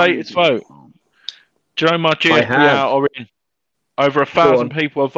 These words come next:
Speaker 1: voted, so thank you for everyone who's voted. I can't believe how mad this has actually gone.
Speaker 3: How long's it open for?
Speaker 1: Another, another three days.
Speaker 3: Three days. And what? Where are we at, at the minute? Last time, I think he was about ninety-five percent out.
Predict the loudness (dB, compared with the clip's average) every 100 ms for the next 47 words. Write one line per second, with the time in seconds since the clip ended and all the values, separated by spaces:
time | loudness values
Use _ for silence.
0 | -4 -4 -4 -4 -8 -4 -4 -2 -6 -6
1 | -2 -2 -2 -4 -4 -8 0 0 2 0
2 | -2 -4 -4 0 -2 0 -2 -2 -4 -4
3 | 0 0 -2 -4 -4 -2 -2 -4 -10 -2
4 | 0 0 -2 -16 _ -20 _ _ _ -6
5 | 0 4 4 2 4 4 2 -4 0 0
6 | 0 -8 _ _ _ _ _ -4 -2 0
7 | -2 -2 -2 -2 -2 0 0 2 2 2
8 | -2 -10 _ _ _ _ _ _ _ _
9 | _ -8 -4 -2 0 2 0 -2 -6 -6
10 | 2 2 4 4 6 4 2 2 2 0
11 | -2 0 0 0 -2 -4 -4 -4 -2 -2
12 | -2 -2 -4 -4 0 2 0 -2 -4 -4
13 | -4 -4 -2 -2 -4